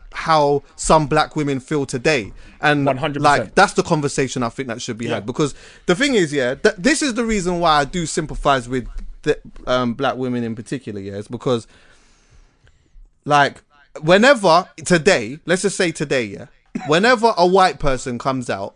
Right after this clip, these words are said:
Speaker 1: and says anything remotely racist, yeah, black people, black men, whatever, all jump to the person and is ready to cut their head off, yeah?
Speaker 2: Mm-hmm.
Speaker 1: But imagine feeling like this all of the time. Imagine feeling, be-, <coughs> being a target
Speaker 2: Yes.
Speaker 1: all of the time.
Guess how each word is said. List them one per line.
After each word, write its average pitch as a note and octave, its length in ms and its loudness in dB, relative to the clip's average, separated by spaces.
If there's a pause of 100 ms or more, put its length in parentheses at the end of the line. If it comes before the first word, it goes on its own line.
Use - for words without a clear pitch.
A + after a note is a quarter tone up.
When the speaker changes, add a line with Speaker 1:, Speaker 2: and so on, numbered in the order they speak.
Speaker 1:
and B2 180 -2
says C#3+ 360 -2
anything F#3 420 -2
remotely D#3 540 0
racist, C#3 680 -4
yeah, F#2+ 240 -10 (360)
black F#3 320 2
people, C#3 360 8
black C#3 280 0
men, C3+ 380 -2
whatever, A#2+ 600 0 (260)
all G3+ 220 6
jump F#3+ 440 4
to F#3+ 120 4
the E3 120 4
person D3+ 640 6 (260)
and C#3 400 2 (200)
is D3+ 240 2
ready D#3 300 2
to D3+ 140 -2
cut - 340 -2
their D#3 140 2
head D#3 320 -2
off, - 260 -10
yeah? A2+ 220 -6 (100)
Speaker 2:
Mm-hmm. D#3+ 380 -8
Speaker 1:
But G#3+ 160 6
imagine E4 480 4
feeling C4+ 400 4
like D#3+ 260 0
this C#3+ 240 -4 (140)
all F#3+ 360 6
of D#3+ 120 2
the E3+ 80 -2
time. D#3+ 360 -4
Imagine D#4 360 0
feeling, C4 320 0
be-, G#3 200 2 (140)
<coughs> F5+ 100 6
being A#3 220 8
a G3 60 6
target G3 300 4
Speaker 2:
Yes. C#3 100 -2
Speaker 1:
all F#3 100 4
of D#3+ 80 -2
the E3 80 -4
time. F3 320 0